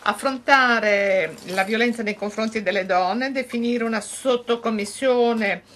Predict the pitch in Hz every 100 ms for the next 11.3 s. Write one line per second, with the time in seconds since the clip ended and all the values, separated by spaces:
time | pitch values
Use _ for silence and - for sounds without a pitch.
0 | - 233 - 262 247 214 214 220 214 262
1 | 247 226 226 220 196 190 190 196 220 220
2 | 208 202 196 202 220 214 220 196 196 196
3 | 185 185 196 226 262 277 208 180 - 196
4 | 190 190 170 160 - - 190 196 208 240
5 | 269 330 - - - 240 233 220 262 240
6 | 240 233 247 240 233 254 254 262 233 208
7 | 214 214 214 214 247 254 247 240 214 214
8 | 214 214 - 220 220 208 208 190 254 277
9 | 233 220 208 208 202 190 - 240 254 262
10 | 262 277 277 - - - - 214 240 240
11 | 277 262 285